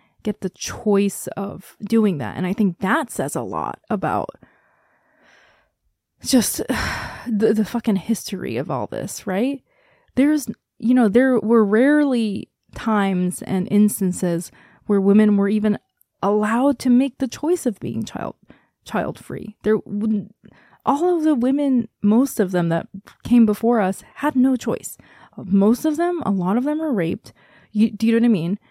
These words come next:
Married off as chil-, you know, horrible, we all know, I don't have to tell you all this. All these horrible things happened to people that were women throughout history. And, you know,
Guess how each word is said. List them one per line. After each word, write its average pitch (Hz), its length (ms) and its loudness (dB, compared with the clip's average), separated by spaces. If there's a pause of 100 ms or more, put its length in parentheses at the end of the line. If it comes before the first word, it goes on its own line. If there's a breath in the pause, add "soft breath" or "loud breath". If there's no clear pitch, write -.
(260 soft breath)
Married 214 460 4
off 262 260 0
as 262 180 -4
chil-, 226 260 0
you 233 140 0
know, 294 100 -4
horrible, 320 380 2 (180)
we 269 160 -2
all 202 160 2
know, 117 100 -2
I 170 100 -2
don't 175 200 -6
have 117 100 -12
to 113 60 -12
tell - 180 -6
you 160 160 -4
all 147 120 -8
this. 143 160 -8 (1080 loud breath)
All 262 180 -2
these 330 160 2
horrible 311 420 0
things 247 340 4
happened 208 480 0
to 202 120 -2
people 190 280 0
that 180 80 2
were 175 120 2
women 175 360 0
throughout 185 260 0
history. 190 640 -4 (920)
And, 202 380 0 (1300)
you 277 160 4
know, 294 320 -2